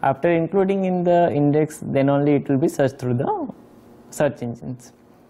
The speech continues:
Then the number of, uh, pages crawled per days, that is how long does it, uh, does it take for, uh, the search engine to update its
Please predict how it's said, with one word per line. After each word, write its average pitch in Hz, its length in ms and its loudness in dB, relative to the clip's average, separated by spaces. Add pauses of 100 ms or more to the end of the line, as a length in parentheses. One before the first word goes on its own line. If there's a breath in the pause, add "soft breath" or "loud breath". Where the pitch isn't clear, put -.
(600 loud breath)
Then 151 240 0
the 160 100 2
number 160 260 2
of, 185 260 -2
uh, 139 220 4
pages 139 760 -2
crawled 135 400 2
per 151 160 2
days, 147 680 0 (360 loud breath)
that 127 180 -4
is 127 120 -4
how 139 160 0
long 156 300 0
does 135 200 2
it, 147 140 0 (140)
uh, 135 120 2
does 135 240 2
it 147 240 -4
take 139 320 -2
for, 131 280 0 (140)
uh, 131 120 0
the 127 160 2
search 139 320 -2
engine 147 320 0
to 147 300 0
update 135 380 2
its - 360 -4